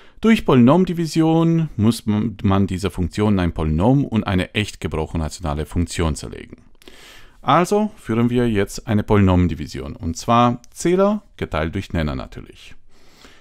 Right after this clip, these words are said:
Wir fangen mit dem Zähler an, wir haben dann x hoch drei. Dann vielleicht als kleine Hilfestellung, hier fehlt uns die x hoch zwei Potenz, deshalb können wir dafür eigentlich einen Platzhalter benutzen.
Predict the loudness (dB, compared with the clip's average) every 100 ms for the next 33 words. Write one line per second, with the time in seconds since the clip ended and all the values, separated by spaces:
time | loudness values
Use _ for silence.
0 | _ -2 0 2 0 -2 -4 -4 0 0
1 | 0 -2 -4 -16 -20 -20 -8 -4 -2 -2
2 | -2 -2 -4 -10 -12 -10 -10 -6 -2 -2
3 | -2 -6 -12 -20 -20 -20 -20 -8 0 2
4 | 2 0 0 -2 -6 0 2 4 2 -4
5 | -4 -6 -2 0 0 -2 -2 -6 -2 -2
6 | -2 0 0 0 -2 -8 -8 -8 -8 -8
7 | -2 0 0 -2 -4 -2 -2 -4 -8 -6
8 | -6 -6 -6 -4 -4 -4 -4 -6 -6 -6
9 | -6 -8 -10 -8 -12 -8 -8 -4 -4 -4
10 | -8 -10 -10 -12 -12 -10 -4 -4